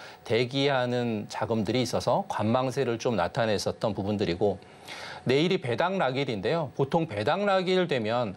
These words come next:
과거의 코스피와 코스닥에 대한 지표를 좀 확인해 볼 필요가 있습니다. 이천이십일 년 배당락일에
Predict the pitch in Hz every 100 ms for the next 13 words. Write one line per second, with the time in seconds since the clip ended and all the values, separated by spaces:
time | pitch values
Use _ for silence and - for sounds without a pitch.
0 | - - - - - 117 170 175 170 165
1 | 165 180 - - 165 160 151 147 - 180
2 | 180 165 156 143 131 127 123 - 107 135
3 | 147 160 135 113 151 156 147 104 - 110
4 | 104 90 92 82 85 - - - - -
5 | - - 131 - 175 156 123 131 131 156
6 | 160 135 156 160 107 185 - - - -
7 | 113 156 185 165 101 104 127 90